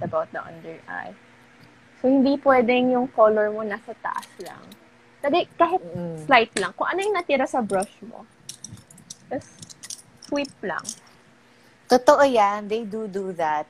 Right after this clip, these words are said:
Speaker 2: And if I may explain, kasi as speaking from an Asian perspective,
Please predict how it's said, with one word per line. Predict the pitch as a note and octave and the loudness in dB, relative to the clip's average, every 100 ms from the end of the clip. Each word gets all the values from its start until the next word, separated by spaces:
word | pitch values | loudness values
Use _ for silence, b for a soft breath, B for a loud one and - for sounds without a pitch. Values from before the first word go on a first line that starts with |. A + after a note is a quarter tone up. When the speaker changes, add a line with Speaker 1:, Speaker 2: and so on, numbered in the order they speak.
| - | -6
Speaker 2:
And | G3 G3+ G3 | -4 -4 -6
if | F#3 G#3 - | -8 -6 -2
I | G#3 | -2
may | A3 A3+ A#3 | -2 -8 -8
explain, | A#3 - - - F3 D#3 D3 D3+ D#3+ - _ - - - | -8 -12 -16 -8 -6 -6 -10 -16 -18 -20 _ -20 -20 -6
kasi | A#3 A3 A3+ G3+ G3+ F#3 - _ - - _ - - | -2 2 4 4 2 0 -6 _ -20 -20 _ -20 -8
as | G3+ G#3+ - - - - - - _ _ _ _ - - | -4 -4 -4 -6 -10 -14 -16 -20 _ _ _ _ -20 -10
speaking | - - B3 B3 A#3+ B3 | -8 -4 -4 0 -2 -2
from | B3 A3+ | -2 -2
an | G#3+ G#3 | -2 -4
Asian | F#3 F#3+ - F#3+ F#3 | -4 -4 -4 -6 -2
perspective, | F3+ F3+ - F3 E3 - E3 D#3+ | -2 0 -2 -4 -4 -4 -4 -4